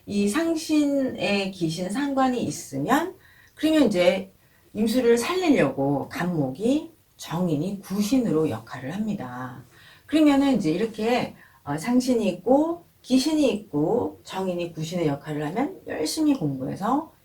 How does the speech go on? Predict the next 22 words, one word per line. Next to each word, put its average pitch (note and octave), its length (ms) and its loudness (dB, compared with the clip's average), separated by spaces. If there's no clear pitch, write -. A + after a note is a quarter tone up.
열심히 C4+ 400 2
공부해서 C3+ 500 -4
국가 - 260 -2
자격증을 G3 720 -4
따는 C#4 480 4
것이죠. - 640 -10
그래도 C#4 320 4
충분히 C#4+ 640 0
검사, D#3 480 -2
판사 F#3+ 480 -4
뭐 C3 160 -6
이렇게, B2+ 340 -10
예, A#2+ 560 -8
사자를 F3 640 -6
딸 B3 200 -2
수가 G3 480 -8
있습니다. - 680 -8
이분은 C4+ 420 4
이제 - 180 -6
판사님이세요. D4 840 -4
지금 C#3+ 240 -10
현재, F#3 580 -4